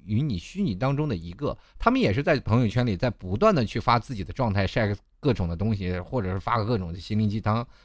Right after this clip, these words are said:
或者是今天又怎么样失恋了。可是，但是他们还是在你的生活当中出现。可是有一部分的人是什么呀？当你不发朋友圈的时候，他们就已经不在你的朋友行业之内了。这部分的人，你可以去想，你可以去看他的微信。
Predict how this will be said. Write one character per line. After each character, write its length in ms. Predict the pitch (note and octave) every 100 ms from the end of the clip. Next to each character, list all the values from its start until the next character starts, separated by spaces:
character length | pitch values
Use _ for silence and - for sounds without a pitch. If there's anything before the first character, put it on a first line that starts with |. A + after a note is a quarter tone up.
| -
或 120 | A2+
者 80 | F#2+
是 80 | F#2+
今 160 | F2 A2+
天 120 | A#2
又 140 | A#2+
怎 140 | G#2 D#2
么 80 | F#2+
样 140 | G#2
失 220 | - A#2+
恋 240 | B2+ B2 F#2+
了。 80 | F#2+ - - - - - - - -
可 100 | F#3+
是， 180 | B3 A#3+
但 240 | B3 A3+ F3+
是 200 | D3 A#2
他 200 | - F3+
们 140 | D#3+
还 220 | G#2+ F#2+
是 120 | G#2 C#3+
在 160 | C#3+
你 120 | G#2
的 80 | D#2+
生 180 | - G#2
活 80 | G#2
当 140 | G2+
中 100 | A2+
出 140 | G2+ G#2
现。 200 | A2 - - -
可 140 | D3+
是 120 | G3
有 220 | A3+ F2 F2+
一 140 | G#2+
部 140 | B3+
分 180 | F#3+ C#3+
的 40 | F#2
人 160 | F2
是 160 | G2+ B2+
什 140 | -
么 80 | F2
呀？ 100 | F2
当 260 | G3+ B3 G#3+
你 80 | G2+
不 160 | D#3+
发 160 | C#3+ C#3
朋 220 | C3+ G#2+
友 60 | G#2
圈 200 | - A#2+
的 80 | E2
时 160 | C#2+
候， 100 | E2+
他 220 | - - D3+
们 140 | A#2+
就 160 | C#3 A2
已 180 | E2+ C2+
经 260 | E2 A2 -
不 100 | F2
在 200 | E2+ C#3
你 100 | G2
的 100 | D#2
朋 220 | - - F2+
友 80 |
行 240 | F2+ - E2+
业 140 | F#2+
之 160 | - G2+
内 180 | B2+ G2
了。 160 | - - _ -
这 160 | C4+ B3
部 160 | B3
分 160 | G#3+ C#3+
的 80 | F#2
人， 260 | F2 G#2 -
你 100 | F#2+
可 140 | -
以 80 | B2
去 140 | -
想， 300 | B2+ B2+ - - _ -
你 160 | C3
可 160 | C#3 G3
以 100 | D#3
去 140 | - D3+
看 160 | D#3
他 100 | D3
的 120 | C3+
微 140 | A2+ A#2+
信。 180 | -